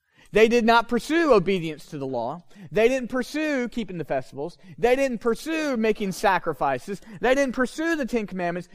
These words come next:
They didn't pursue any of that stuff. The Gentiles who didn't pursue any measure of godliness have attained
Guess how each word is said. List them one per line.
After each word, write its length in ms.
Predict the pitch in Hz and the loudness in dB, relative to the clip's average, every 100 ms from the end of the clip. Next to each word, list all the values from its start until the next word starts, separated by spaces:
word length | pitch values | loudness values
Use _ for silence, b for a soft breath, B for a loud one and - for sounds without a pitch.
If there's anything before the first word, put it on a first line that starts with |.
| 208 | -6
They 140 | 214 262 | 0 0
didn't 200 | 294 262 | 0 -2
pursue 340 | 269 - 277 - 247 | -4 -2 -6 -6 -14
any 300 | 302 359 320 | -10 -4 -4
of 120 | 208 | -2
that 200 | 170 131 | -2 -4
stuff. 320 | - 135 - | -6 -4 -4
The 80 | 170 | -8
Gentiles 560 | 170 285 269 247 208 - B B | -6 -4 -2 0 0 -2 B B
who 160 | 254 247 | 0 2
didn't 300 | 247 339 277 | -2 -4 -4
pursue 360 | 302 - 302 - 285 | -6 -4 -6 -6 -8
any 320 | 320 370 370 | -6 -4 -2
measure 380 | 294 311 269 285 | 0 0 0 -2
of 100 | 226 | 2
godliness 580 | 262 247 202 185 175 - b | 2 2 2 -2 -4 -8 b
have 220 | 226 233 | 4 4
attained 640 | 226 - 294 294 220 180 | 4 2 0 0 -2 -2